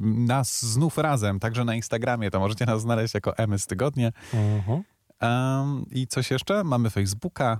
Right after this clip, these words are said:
Speaker 1: mamy LinkedIna, jeżeli jesteście tacy mocno biznesowi.
Speaker 2: Tak, pamiętajcie o tym, że możecie nas subskrybować i na Spotify'u, i na wszystkich innych
Speaker 1: I na
Speaker 2: aplikacjach
Speaker 1: Apple,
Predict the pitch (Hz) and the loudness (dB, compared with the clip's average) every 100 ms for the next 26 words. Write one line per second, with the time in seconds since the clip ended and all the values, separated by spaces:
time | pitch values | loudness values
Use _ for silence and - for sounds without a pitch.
0 | - 104 107 104 101 - 170 185 151 123 | -2 0 2 2 0 2 4 4 2 0
1 | 120 117 113 107 - 104 107 98 113 101 | 0 0 0 -2 -2 -2 0 0 2 0
2 | 95 107 101 98 101 - 95 90 92 - | 2 0 0 2 2 2 0 0 -2 -4
3 | 107 90 - 117 123 123 120 110 104 104 | -2 -2 -2 -2 0 0 -2 0 0 0
4 | 101 101 104 98 - 113 - 107 113 135 | -4 -2 -2 -2 -2 -4 -2 0 0 0
5 | 123 - 113 104 - 107 104 117 123 120 | -2 -2 -2 -2 -4 -4 -2 0 0 0
6 | 107 104 95 95 - - - - 107 104 | -2 -2 -2 -4 -12 -16 -14 -8 -4 2
7 | 110 104 - 110 110 107 107 104 | 2 2 0 2 4 4 4 2